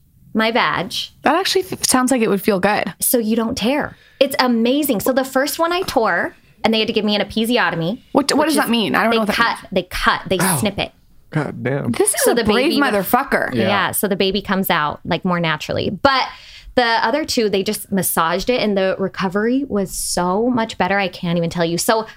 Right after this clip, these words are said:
Speaker 1: I would make that a part of my birth plan. Like, I do not want an episiotomy. Massage
Speaker 2: Okay,
Speaker 1: that thing.
Speaker 2: so when you, when you say birth plan, did you have, like, a list of things you wanted
Speaker 1: No,
Speaker 2: to do?
Speaker 1: I didn't even know I could do that. Now I would do that.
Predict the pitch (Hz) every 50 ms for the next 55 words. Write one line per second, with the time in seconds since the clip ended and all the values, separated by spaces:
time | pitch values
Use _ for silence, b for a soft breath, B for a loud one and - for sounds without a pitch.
0 | B - 226 254 302 349 381 320 294 285 269 - 233 233 226 - 214 196 185 190
1 | 175 - 165 165 165 - - 170 - 98 82 110 165 - - - - 190 190 190
2 | 160 151 - 208 214 214 233 208 202 160 190 185 147 180 180 - - 190 175 165
3 | 175 160 147 156 - - - - 92 - - b b b b b - - - -
4 | - 214 208 214 196 185 160 170 151 - 262 - - 247 311 285 285 277 269 269
5 | 285 320 339 277 294 294 277 294 285 - 330 311 226 202 247 233 233 - - -
6 | 202 185 185 180 190 185 220 214 208 202 214 196 185 190 175 165 175 185 226 233
7 | - - - 220 196 180 - 202 196 196 196 185 202 202 202 190 180 185 185 247
8 | 269 277 277 254 196 226 285 285 269 254 240 226 214 202 202 - 214 185 185 202
9 | 196 170 147 135 - - 196 214 226 254 294 285 269 226 190 180 185 170 180 175
10 | 165 156 - 117 -